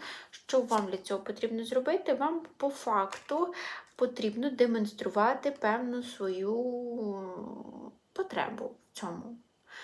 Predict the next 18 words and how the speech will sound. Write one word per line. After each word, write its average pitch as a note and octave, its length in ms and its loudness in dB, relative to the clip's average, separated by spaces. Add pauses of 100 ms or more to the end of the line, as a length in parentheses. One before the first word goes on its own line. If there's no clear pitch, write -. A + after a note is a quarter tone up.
(340)
Показувати, D#4 640 8
що A3 260 -2
ви, D#4 320 4
ну, B3 80 -2
насправді A3+ 600 -2
ще B3+ 240 -2
хочете. - 600 -4
Да, B3 420 2 (440)
можливо, A#3 400 4
у G#3 40 4
вас A3 240 2
не G3 80 -4
все F#3+ 260 0
виходить, D4 640 4 (100)
це G#3+ 160 -4
нормально. A#3+ 800 0 (140)
Якщо G#3+ 420 4
що, F#4 400 2